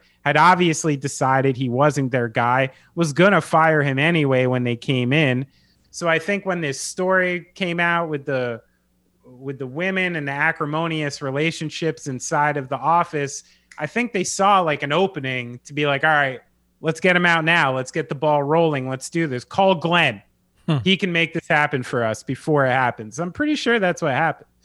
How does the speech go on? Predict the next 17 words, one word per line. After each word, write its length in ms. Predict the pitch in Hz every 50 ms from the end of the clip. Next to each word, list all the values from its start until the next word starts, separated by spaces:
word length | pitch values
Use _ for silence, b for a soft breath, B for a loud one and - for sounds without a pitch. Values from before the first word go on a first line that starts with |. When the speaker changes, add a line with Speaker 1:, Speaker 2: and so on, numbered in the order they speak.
| b b b b b b b
Speaker 1:
Um, 440 | - 147 160 160 156 147 139 123 120 _ _ _ _ _ _ _ _ _ _ _ _ _ _ _ _ _ _ _
the 140 | - 156 175
only 280 | 208 240 277 277 269 247
other 500 | 226 196 190 180 170 156 135 120 110 - _ _ _ _ _ _ _ _ _ _ _ _ _ - 139
thing, 460 | - - - 190 226 247 190 165 151
and 100 | 139 135
this 160 | 147 147 -
could, 280 | - 170 151 131 123 123 _ _ _ _ _ _ _ _ _ -
you 120 | 127 135
know, 240 | 123 117 110 110 104 _ _ _ _ _ -
maybe 380 | 135 143 156 151 147 139 135
lead 280 | 123 131 143 147 143 135
to 100 | - 147
our 280 | 135 123 120 113 107 - _ _ -
next, 500 | 123 127 135 139 139 131 - - - -
uh, 220 | 135 123 120 113 110
point 500 | - - - 165 196 190 156 131 110